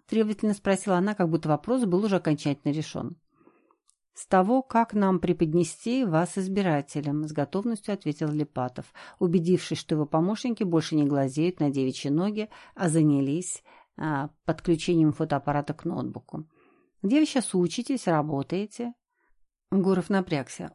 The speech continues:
Он был готов в случае, если Катя начнёт нести всякие глупости, пресечь разговор в корне. «Нигде», беззаботно выпалила девушка. «Свободна, как ветер,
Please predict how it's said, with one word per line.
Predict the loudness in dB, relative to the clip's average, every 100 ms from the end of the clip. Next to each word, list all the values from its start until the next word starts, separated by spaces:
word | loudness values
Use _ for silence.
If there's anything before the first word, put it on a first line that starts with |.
| _ 0
Он | 2 4
был | 2
готов | 2 0 2 -2
в | 0
случае, | 0 2 2 4 4 2
если | 2 0 0
Катя | 2 2 2
начнёт | 0 0 0 2 2
нести | 0 -2
всякие | -2 -2 0 0
глупости, | 2 0 -4 -6 -6
пресечь | -4 -4 -2 -4 -2 -4
разговор | -4 -2 -2 -2 -6
в | _
корне. | -4 -4 -6 -10 _ _ -20 -20 _ 6
«Нигде», | 6 6 4 6 2 0 _ -2
беззаботно | 2 2 0 -2 -2
выпалила | -2 0 2 2 2
девушка. | 0 -4 -8 -12 -14 -16 -20
«Свободна, | -10 -2 0 0 0 0
как | 0 -4 0
ветер, | 0 0 -8